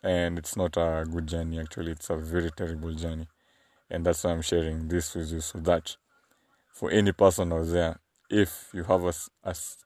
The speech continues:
timeline that you set for yourself, please don't do that. Just let everything flow the way it goes. Create your own future, because we can't know the future, but the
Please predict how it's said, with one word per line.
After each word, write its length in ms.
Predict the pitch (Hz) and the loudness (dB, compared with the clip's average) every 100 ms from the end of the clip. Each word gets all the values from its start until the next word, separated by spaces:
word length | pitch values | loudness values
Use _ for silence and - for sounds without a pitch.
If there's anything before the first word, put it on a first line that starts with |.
| - | -2
timeline 320 | 104 101 92 | 0 2 2
that 180 | 82 80 | -2 -4
you 60 | 87 | -4
set 320 | - 87 - | -2 -4 -2
for 80 | 87 | -4
yourself, 480 | 85 - 90 85 - | -4 0 -2 -2 2
please 300 | 95 87 - _ _ _ _ 101 | 2 2 -2 _ _ _ _ 2
don't 200 | 98 87 | 2 4
do 80 | 85 | 0
that. 260 | 80 78 - _ _ _ _ _ _ - | -2 -4 -10 _ _ _ _ _ _ 2
Just 160 | 101 101 | 4 6
let 200 | 92 - | 2 2
everything 400 | 92 85 82 82 | -2 -2 -4 -6
flow 260 | - 87 82 | -4 -2 0
the 160 | 82 | 0
way 80 | 85 | 0
it 160 | 82 87 | -2 -4
goes. 320 | 82 76 80 _ _ _ _ _ - | -4 -6 -10 _ _ _ _ _ -4
Create 300 | 120 98 - | 2 4 4
your 120 | 90 | -2
own 80 | 85 | -2
future, 440 | 85 85 - 82 - _ _ | -4 -6 -6 -10 -14 _ _
because 380 | - 90 82 82 _ _ _ _ _ _ _ _ _ _ _ _ | -4 -4 -4 -10 _ _ _ _ _ _ _ _ _ _ _ _
we 80 | - | -6
can't 240 | - 110 98 | 4 4 4
know 140 | 90 | 0
the 120 | 82 | -2
future, 420 | 80 87 80 85 82 | -4 -4 -2 -2 -2
but 260 | 82 80 - | -4 -8 -14
the 100 | - | -10